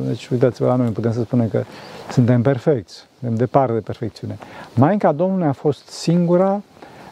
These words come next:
a fost, eh, prima, eh, care, eh, prima persoană care a ajuns să devină Dumnezeu după har, să devină Dumnezeu cu ajutorul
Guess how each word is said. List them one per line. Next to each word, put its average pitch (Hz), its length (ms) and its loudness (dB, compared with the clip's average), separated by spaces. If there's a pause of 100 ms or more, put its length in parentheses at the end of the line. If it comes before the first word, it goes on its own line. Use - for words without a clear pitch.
a 135 140 4
fost, 143 480 0
eh, 127 580 2 (440)
prima, 170 680 2 (600)
eh, 143 400 4
care, 185 680 0 (120)
eh, 139 640 -2
prima 175 240 2
persoană 160 680 0
care 170 360 0
a 139 220 0
ajuns 143 400 0
să - 120 -6
devină 156 400 0
Dumnezeu 147 800 2 (400)
după 131 600 2 (160)
har, 123 240 0 (240)
să - 140 -10
devină 131 280 2
Dumnezeu 123 760 0 (400)
cu 151 100 2
ajutorul 147 840 2